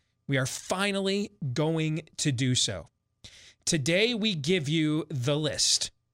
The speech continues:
of the top ten books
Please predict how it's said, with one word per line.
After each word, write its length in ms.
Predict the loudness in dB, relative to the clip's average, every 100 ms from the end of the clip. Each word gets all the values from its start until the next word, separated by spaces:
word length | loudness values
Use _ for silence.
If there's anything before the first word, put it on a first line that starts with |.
| _ _ _ _ _ _ _ _ _ _ _ _ _ _ -2
of 220 | -2 -4 -6
the 220 | -2 0
top 440 | 0 0 0 0 -4 -4
ten 400 | 0 2 0 -2
books 600 | -2 0 0 2 2